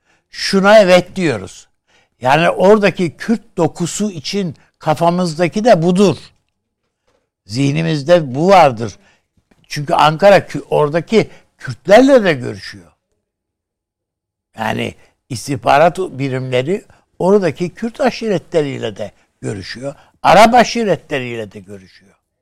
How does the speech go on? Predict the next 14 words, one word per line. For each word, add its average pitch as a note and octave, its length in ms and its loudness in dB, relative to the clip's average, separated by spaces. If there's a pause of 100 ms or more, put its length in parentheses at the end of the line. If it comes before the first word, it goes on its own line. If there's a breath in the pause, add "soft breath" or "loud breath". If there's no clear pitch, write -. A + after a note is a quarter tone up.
(1400)
Dolayısıyla F#3+ 640 0
Türkiye G3+ 600 0 (440)
ortaya D#3+ 640 -2
bir, E3 240 -6 (420)
e, B2+ 480 -4 (240 soft breath)
formül E3+ 720 0 (280)
koyabilecek F3 840 0
durumda D#3 440 -2
gerçekten. - 680 -12 (1200 soft breath)
Ama, C#3+ 400 4 (540 soft breath)
e, C#3+ 320 -6
bunu G#3+ 280 2
koymakta G3 720 0
daima A3 680 2